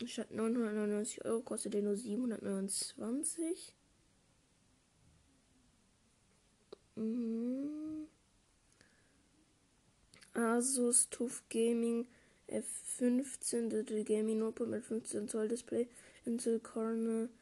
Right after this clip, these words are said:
i fünf Prozessor, acht Gigabyte Rahmen, fünfhundertzwölf Gigabyte S-S-D-Karte.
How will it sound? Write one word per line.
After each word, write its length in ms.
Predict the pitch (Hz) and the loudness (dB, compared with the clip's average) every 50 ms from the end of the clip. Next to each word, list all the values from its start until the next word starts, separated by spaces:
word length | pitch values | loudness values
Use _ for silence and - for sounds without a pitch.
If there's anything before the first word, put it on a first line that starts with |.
| - - - - _ _ _ _ _ _ _ _ _ - | -20 -20 -20 -20 _ _ _ _ _ _ _ _ _ -6
i 160 | 208 214 220 | -2 -2 -2
fünf 380 | 220 - - 247 247 277 - - | -2 0 2 2 2 2 0 -4
Prozessor, 800 | - - 247 254 - - 262 247 247 - - 247 240 233 - - | -2 -2 -2 -2 0 0 0 2 2 2 0 0 0 0 -2 -6
acht 360 | - - 247 - - - - - | -10 -12 -12 -12 -16 -20 -16 -10
Gigabyte 720 | - 220 220 - 233 226 - - 220 220 214 - 233 247 | -8 -6 -2 0 0 -2 0 0 -2 -2 -2 -2 -4 -6
Rahmen, 400 | 233 214 214 226 233 240 233 240 | -4 -4 -2 0 0 0 0 -2
fünfhundertzwölf 1040 | 247 - 254 240 240 240 - 226 220 214 208 208 - - - - 202 208 226 - - | -2 -2 -2 -2 -2 -2 -2 -2 0 0 0 -2 -2 -2 -4 -2 0 -2 -2 -2 -6
Gigabyte 540 | - 214 254 - 220 214 - - 214 208 - | -10 -8 -4 -2 -2 -2 -2 -2 -4 -4 -4
S-S-D-Karte. 880 | - 220 - - 220 - - - 202 220 240 - 302 302 330 381 415 | -4 -4 -4 -4 -4 -4 -4 -2 -4 -4 -4 -4 -4 -4 -2 0 0